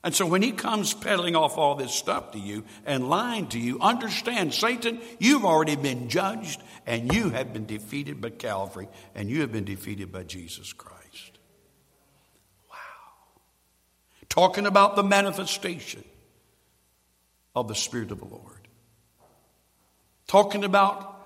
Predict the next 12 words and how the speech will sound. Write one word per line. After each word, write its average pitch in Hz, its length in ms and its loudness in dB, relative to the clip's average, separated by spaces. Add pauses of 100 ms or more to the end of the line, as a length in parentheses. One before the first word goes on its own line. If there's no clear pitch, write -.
(280)
how 202 400 6
that 165 200 0
you 185 220 2
and 170 120 4
I 151 300 2
can 120 240 -6
have 135 500 -4 (360)
an 135 180 -2
ongoing, 139 1200 -2 (840)
live, 131 720 2 (800)
a 120 60 -4
relationship 123 920 -6